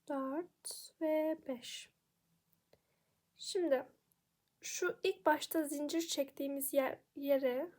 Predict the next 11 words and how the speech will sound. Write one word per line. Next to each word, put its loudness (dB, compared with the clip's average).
şöyle 0
göstereyim. -4
Şu -2
kısmı. 0
Zaten 0
burada 4
böyle 8
bir -4
bolluk 4
oluyor 6
genelde. -2